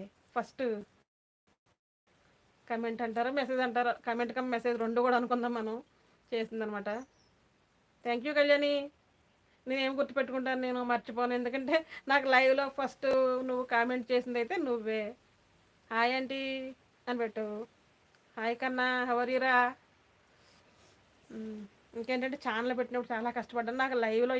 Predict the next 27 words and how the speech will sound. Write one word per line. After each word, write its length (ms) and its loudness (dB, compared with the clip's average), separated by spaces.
ఏం 200 -2
మాట్లాడాలో 400 0
తెలీదు, 360 0
కానీ 220 2
నా 40 6
మనసులో 300 -2
అనిపించింది 360 -2
ఒకటే 220 -4
నేను 200 -4
మాట్లాడుతున్నాను. 560 -6
ఉమ్, 180 -8
ఈ 120 0
లోపల 240 0
ఎవరైనా 320 2
జాయిన్ 240 4
అయితే 180 -2
హాయ్ 220 6
బాయ్ 180 6
అయితే 280 -2
తప్పకుండా 440 -2
చెప్తాను 360 -6
నేను. 160 -8
చాలా 180 4
హార్డ్ 200 4
వర్క్ 160 -2
చేసి 180 -4
day 100 4